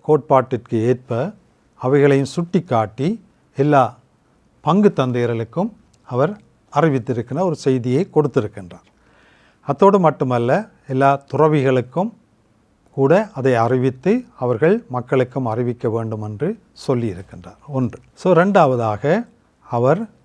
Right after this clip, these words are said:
இந்த திருப்பலிக்குரிய, நவம்பர் மாதம் ஒன்பதாம் தேதி நடைபெற இருக்கின்ற இந்த திருப்பலிக்குரிய முன்னுரை, மறையுரை குறிப்புகள், இன்னும் விசுவாசிகள் மன்றாட்டு, நம்பிக்கையாளர்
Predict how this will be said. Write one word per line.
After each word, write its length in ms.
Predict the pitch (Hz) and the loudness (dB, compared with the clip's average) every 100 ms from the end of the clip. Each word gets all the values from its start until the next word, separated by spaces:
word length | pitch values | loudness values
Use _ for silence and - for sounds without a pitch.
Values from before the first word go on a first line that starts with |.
| _ _ _ | _ _ _
இந்த 440 | 143 139 135 127 127 - _ _ | -2 0 2 2 0 -8 _ _
திருப்பலிக்குரிய, 840 | 202 233 196 151 - 135 117 - - | -2 2 4 4 0 -4 -6 -10 -12
நவம்பர் 440 | 123 139 139 123 | -4 -2 2 0
மாதம் 320 | 123 120 170 | 0 0 0
ஒன்பதாம் 420 | 165 135 127 120 | -2 -2 -2 -2
தேதி 200 | 107 123 | -4 -2
நடைபெற 420 | 196 147 120 117 113 | 0 0 -2 -2 -4
இருக்கின்ற 600 | 107 - 110 104 147 220 | -6 -10 -12 -8 -6 -6
இந்த 240 | 185 147 | -6 -8
திருப்பலிக்குரிய 920 | - 208 208 139 107 - 107 110 139 226 240 _ _ _ _ | -8 -10 -4 -4 -4 -8 -8 -6 -4 -4 -8 _ _ _ _
முன்னுரை, 640 | 131 156 147 123 123 190 - _ _ _ _ 123 | -2 2 4 4 2 -2 -8 _ _ _ _ -2
மறையுரை 680 | 127 147 135 123 120 120 156 _ | 4 4 4 0 -2 -4 -14 _
குறிப்புகள், 720 | 165 160 - 123 117 120 208 _ _ _ _ - | 0 0 -2 -4 -4 -8 -8 _ _ _ _ -4
இன்னும் 380 | 160 196 208 156 | 0 0 -2 -6
விசுவாசிகள் 600 | 135 165 151 139 139 127 | -8 2 2 2 0 -2
மன்றாட்டு, 500 | 123 120 113 107 - - - | -2 -2 -4 -4 -12 -20 -10
நம்பிக்கையாளர் 720 | 131 123 117 - 113 113 | -8 -8 -8 -8 -6 -8